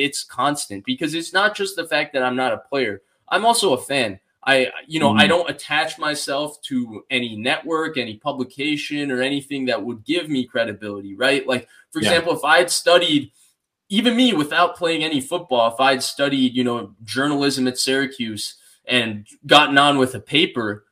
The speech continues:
Speaker 1: and I was writing, and I was writer for this paper, that was my bio, I'm probably instantly more credible as someone that's on the beat covering the team rather
Speaker 2: Mm.
Speaker 1: than who I am today. So it, it's a constant battle. Um,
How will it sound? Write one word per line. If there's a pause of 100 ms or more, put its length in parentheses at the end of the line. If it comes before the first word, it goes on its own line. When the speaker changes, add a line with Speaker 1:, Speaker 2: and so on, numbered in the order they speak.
(140)
Speaker 1:
and
I
was
writing,
and
I
was
writer
for
this
paper,
that
was
my
bio,
I'm (600)
probably
instantly
more
credible (160)
as
someone
that's
on
the
beat
covering
the
team (240)
rather
Speaker 2:
Mm.
Speaker 1:
than
who
I
am
today.
So
it,
it's
a
constant
battle. (420)
Um,